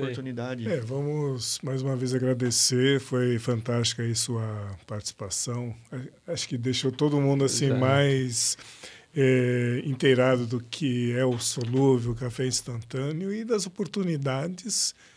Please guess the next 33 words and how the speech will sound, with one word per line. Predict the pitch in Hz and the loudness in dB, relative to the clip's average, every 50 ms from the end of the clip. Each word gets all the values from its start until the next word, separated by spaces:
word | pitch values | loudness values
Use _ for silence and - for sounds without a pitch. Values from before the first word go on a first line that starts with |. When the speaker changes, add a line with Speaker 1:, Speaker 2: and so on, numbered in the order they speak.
| _ _ _ _ _ _ | _ _ _ _ _ _
Speaker 3:
que | - - | -4 -2
ele | 147 139 143 | 0 2 2
já | 139 135 147 143 | 4 6 6 6
está | 139 143 - - 139 139 139 139 139 143 143 143 143 139 | 6 4 2 2 4 4 6 6 4 4 4 4 4 2
oferecendo | 139 139 139 - 160 165 156 - - - 160 147 147 147 139 | 2 2 0 0 -2 0 0 0 0 0 0 -2 -2 -4 -6
pra | - 156 147 143 143 139 | -4 -4 -2 -2 -2 -2
todo | 143 156 147 170 170 | -4 -6 -6 -4 -4
mundo, | 147 120 107 104 101 95 98 98 95 | -4 -4 -6 -8 -10 -12 -14 -16 -14
né? | 101 110 131 147 143 - _ _ - _ _ _ _ - - - | -12 -10 -10 -10 -10 -14 _ _ -20 _ _ _ _ -20 -18 -16
Speaker 2:
Eu | 127 123 | -14 -10
que | 135 | -10
Speaker 3:
Isso, | 135 | -8
Speaker 2:
agradeço, | 131 135 127 117 104 104 117 131 127 131 - 131 | -6 -6 -6 -4 -4 -4 -4 -4 -4 -6 -8 -8
Speaker 3:
então. | 135 135 - _ _ _ _ _ _ - | -10 -12 -14 _ _ _ _ _ _ -8
Speaker 2:
de | 113 113 | -6 -2
verdade, | 123 131 131 117 110 110 117 123 127 | 0 0 0 0 0 0 -2 -2 -4
pela | 120 - 120 117 | -4 -2 -2 -2
oportunidade, | 113 117 120 110 113 120 110 107 104 101 107 113 117 110 110 | -2 -2 -4 -6 -6 -6 -8 -8 -6 -6 -6 -4 -4 -4 -6
né? | 117 117 | -6 -6
Pelo | 117 - 120 117 | -4 -4 -4 -2
bate-papo, | 117 117 117 117 117 117 - - 113 120 123 123 - - 147 147 - _ _ - - - - _ _ _ _ _ | -2 -2 -4 -6 -8 -10 -4 0 0 0 0 0 -4 -10 -12 -12 -14 _ _ -20 -20 -20 -20 _ _ _ _ _
pelo | - 123 123 123 | 0 0 0 2
café. | 123 123 117 113 - - 127 123 131 147 143 - _ _ _ _ - - - - - - | 2 0 -2 -2 0 2 4 4 4 4 2 -4 _ _ _ _ -20 -20 -20 -14 -10 -8
Speaker 3:
<laughs> | 135 - - - | -8 -8 -8 -6
Speaker 2:
Eu | - 123 | -6 -4
acho | 117 - | -4 -4
que | 143 | -6
é | 127 | -6
super | - 151 - 165 | -6 -4 -2 -2
importante | 170 170 165 170 156 139 127 - 143 147 151 143 | -2 -2 0 2 2 2 2 2 -2 -2 -2 -4
a | |
gente, | 127 127 127 - 120 113 110 104 104 | -4 -4 -4 -4 -2 -2 -2 -2 -4
é, | 101 104 104 101 101 98 98 98 98 107 | -4 -4 -4 -6 -6 -6 -8 -10 -10 -12